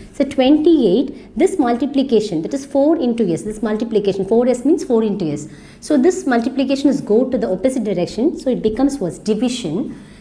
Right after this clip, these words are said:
So side is equal to twenty-eight divided by four. You can get side is equal to seven centimeter. You can do, you can use a formula, sorry, sorry, you can use the table.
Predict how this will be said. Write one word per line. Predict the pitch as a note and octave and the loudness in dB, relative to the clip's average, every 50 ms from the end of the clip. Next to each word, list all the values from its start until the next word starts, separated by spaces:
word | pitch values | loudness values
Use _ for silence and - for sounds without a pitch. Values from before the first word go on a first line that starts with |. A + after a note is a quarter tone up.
| - - | -10 -6
So | C4+ A#3+ | -6 -6
side | - - - C#4 C4+ D4 F4 F#4+ E4+ | -4 -2 0 2 4 6 6 6 6
is | E4 C4+ A#3 - | 4 2 2 2
equal | B3 B3 B3 B3 - A#3 F#3+ F3 | 2 0 0 0 0 0 2 2
to | - A#3 | 0 -2
twenty-eight | A3+ A3+ G#3+ G#3+ A#3+ A3+ C4+ C#4 D#4 F4+ - - | -2 0 0 0 0 2 2 4 4 4 2 2
divided | - G3+ G#3+ A#3 G#3+ G#3 F#3 | -2 -2 0 0 0 0 0
by | F#3+ F3 F3 | 2 2 2
four. | F3 - - - B3 G3 F3 A3 D4+ - - - - - - - - - | 0 0 0 2 2 4 4 2 0 -2 -6 -14 -18 -20 -20 -20 -10 -6
You | A#3+ G#3+ | -2 2
can | A#3 A#3 A3 | 2 4 4
get | B3+ E4+ E4+ - - - - - - - | 4 2 0 -2 -6 -14 -16 -20 -20 -8
side | - - A#3+ A#3+ A3+ A#3 | -2 0 2 2 2 2
is | A3+ A#3 | 0 0
equal | A3+ - A3+ - | 0 0 0 0
to | - | 0
seven | - - A3+ F#3 F#3+ G3+ | -2 -2 -2 0 0 -2
centimeter. | G3 G3 F3 - - F3+ E3+ D#3 D3 D3+ D3+ D3 - - - - - | -2 -2 -4 -4 -4 -4 -4 -4 -6 -10 -14 -16 -18 -20 -18 -12 -10
You | B3 B3 | -10 -6
can | A#3+ - C#4+ C4+ C4 B3 A#3 - - G3+ G3 | -2 0 2 2 2 0 -2 -6 -8 -8 -4
do, | G#3 G#3+ - - - | -2 -2 -2 -4 -6
you | - G#3+ G#3 | -8 -8 -6
can | G#3 A#3+ A#3 A#3 | -2 0 2 2
use | A#3 B3 C4 A#3 | 2 2 0 0
a | C4+ C#4+ D4 | 0 -2 -2
formula, | D4 - A3 G3+ G3 G#3 G#3 G3+ G#3+ B3+ - - | -2 -2 -2 -2 0 0 0 0 -2 -4 -4 -4
sorry, | - G#3+ F3+ F3 | -2 -2 -2 0
sorry, | - G3 F#3+ G3 | -2 -2 -2 -2
you | G3 | -2
can | G#3 G#3 A3 | -2 -2 -2
use | A3+ A#3 A#3 | -2 -2 0
the | A#3 C4 | 0 0
table. | B3+ B3+ A#3 G3+ G3+ F#3+ C4+ F#4+ - - | 0 2 2 2 2 2 0 0 0 -2